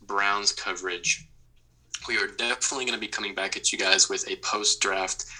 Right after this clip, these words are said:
where we really get into a little bit more specifics with the guys that we, that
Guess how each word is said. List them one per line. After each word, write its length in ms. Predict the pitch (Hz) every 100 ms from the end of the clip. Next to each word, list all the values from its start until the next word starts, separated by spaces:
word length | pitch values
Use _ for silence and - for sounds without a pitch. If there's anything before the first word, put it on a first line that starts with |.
| -
where 160 | 101 98
we 140 | 98
really 280 | 95 95 95
get 180 | 95 -
into 520 | 98 95 - 101 95
a 40 | 104
little 180 | 143
bit 100 | -
more 100 | -
specifics 720 | - - - - 92 95 -
with 140 | 95 -
the 80 | 92
guys 260 | 90 92
that 160 | 98 -
we, 100 | - _ _
that 120 | 104